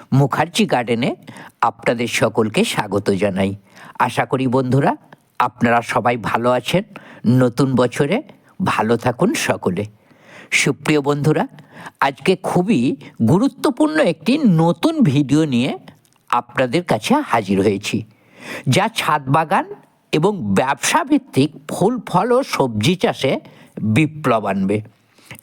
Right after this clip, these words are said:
এমন এক পুষ্টির কম্পোজিশন একসঙ্গে আছে,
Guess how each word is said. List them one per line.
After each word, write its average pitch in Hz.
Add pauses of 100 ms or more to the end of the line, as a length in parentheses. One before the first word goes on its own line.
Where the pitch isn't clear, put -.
(160)
এমন 143
এক - (280)
পুষ্টির 226
কম্পোজিশন 107 (680)
একসঙ্গে 190
আছে, 185